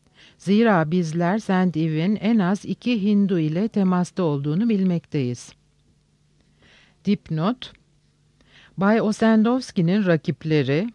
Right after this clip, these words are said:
bu olayı söz konusu şahsın elinde Mission de Linde adlı eserin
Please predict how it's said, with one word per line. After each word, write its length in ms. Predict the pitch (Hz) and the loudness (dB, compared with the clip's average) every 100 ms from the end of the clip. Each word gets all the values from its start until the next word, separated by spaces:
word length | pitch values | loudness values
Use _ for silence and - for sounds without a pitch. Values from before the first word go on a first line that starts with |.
| 175 | -6
bu 200 | 226 233 | -2 2
olayı 300 | 220 175 202 | 2 2 0
söz 320 | - 214 214 | -2 -6 -6
konusu 400 | - 180 156 - | -6 -4 -6 -8
şahsın 500 | - 175 165 - 196 | -6 -2 -2 -2 -2
elinde 540 | 175 151 151 143 175 196 | -2 -2 -4 -2 -2 2
Mission 600 | 190 185 - 220 233 220 | 2 0 -2 0 2 2
de 180 | 180 180 | 2 2
Linde 280 | 196 190 | 2 0
adlı 300 | 147 147 165 | 0 0 0
eserin 600 | 170 143 - 131 156 247 | -2 -2 -4 -2 -2 -4